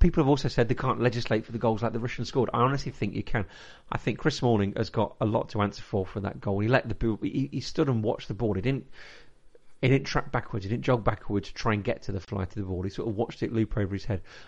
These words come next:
And also, Danny Rose should not have been the one challenging for that header as well. Somebody else should have been in there. Somebody taller should have been there. Maybe Smalling, maybe Cahill, I think,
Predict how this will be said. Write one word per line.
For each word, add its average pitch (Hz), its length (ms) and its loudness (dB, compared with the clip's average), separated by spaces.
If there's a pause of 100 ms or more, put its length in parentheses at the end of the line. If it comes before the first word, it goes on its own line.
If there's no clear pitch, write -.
(120)
And 120 120 -2
also, 139 360 4
Danny 120 320 4
Rose 104 240 6
should - 180 -2
not 107 140 -2
have 107 80 -2
been 101 160 -2
the 101 80 0
one 98 260 -4
challenging 95 540 0
for - 180 -8
that 98 300 -4
header 90 300 -2
as 92 100 -6
well. 101 160 -2
Somebody 107 300 -2
else 104 100 0
should - 160 -10
have 95 60 -6
been 101 80 0
in 98 140 0
there. 95 200 2
Somebody 104 240 0
taller 98 360 2
should 98 160 -8
have 95 40 -6
been 95 140 -2
there. 92 120 0
Maybe 101 200 -2
Smalling, 98 400 2
maybe 90 260 -2 (200)
Cahill, 95 340 -2
I 90 40 -4
think, 101 200 -2